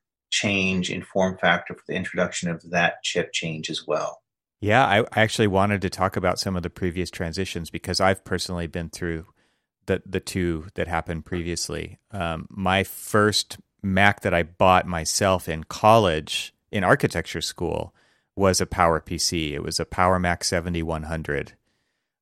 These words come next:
Speaker 1: Mm-hmm.
Speaker 2: And I remember buying software with the sticker on the box that said, you know, "Updated for Power P C."
Speaker 1: Mm-hmm.
Speaker 2: And I remember,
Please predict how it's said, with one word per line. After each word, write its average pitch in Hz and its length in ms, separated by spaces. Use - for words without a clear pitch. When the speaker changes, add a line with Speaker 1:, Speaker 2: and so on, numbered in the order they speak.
Speaker 1:
Mm-hmm. 92 120
Speaker 2:
And 92 460
I 95 100
remember 92 1040
buying 95 520
software 82 920
with 90 480
the 90 280
sticker - 600
on 90 200
the 87 80
box 82 560
that - 160
said, 78 460
you 87 100
know, 80 160
"Updated 82 540
for - 120
Power 73 300
P - 180
C." - 380
Speaker 1:
Mm-hmm. 87 260
Speaker 2:
And 92 520
I 107 60
remember, 101 640